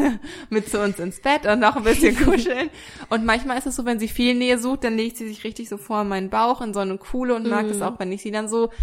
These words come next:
Speaker 1: ankuschel und von hinten umarme. Aber manchmal legt sie sich zum Beispiel lieber ans Ende, an, an, an die, unsere Füße sozusagen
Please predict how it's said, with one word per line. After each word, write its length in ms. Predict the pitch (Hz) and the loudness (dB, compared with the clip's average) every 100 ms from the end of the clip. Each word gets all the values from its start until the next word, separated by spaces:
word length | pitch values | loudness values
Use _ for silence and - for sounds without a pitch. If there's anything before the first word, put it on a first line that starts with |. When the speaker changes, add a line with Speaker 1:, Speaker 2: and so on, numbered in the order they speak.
| - | -2
Speaker 1:
ankuschel 480 | - 254 254 240 - | -2 -4 -4 -6 -4
und 80 | 214 | -6
von 120 | 214 | -6
hinten 280 | 214 214 214 | -6 -6 -6
umarme. 480 | 208 190 208 220 226 - - - | -6 -4 -4 -4 -8 -12 -14 -4
Aber 160 | 208 | -2
manchmal 360 | 220 254 277 226 | 0 0 -2 -4
legt 180 | 220 - | -4 -6
sie 80 | |
sich 160 | 202 208 | -10 -8
zum 120 | 208 | -4
Beispiel 280 | 196 208 214 | -4 -4 -4
lieber 260 | 208 202 - | -2 -2 -2
ans 220 | 185 - | -4 -6
Ende, 420 | - 247 247 214 208 | -4 -4 -2 0 0
an, 160 | 196 | -2
an, 220 | - - - 170 | -6 -12 -10 -8
an 180 | 104 190 | -6 -6
die, 120 | 185 | -4
unsere 360 | 190 190 175 175 | -2 -2 -2 -8
Füße 400 | - 277 294 202 | -2 0 0 -4
sozusagen 720 | 214 - 175 180 165 175 | -8 -8 -8 -4 -4 -4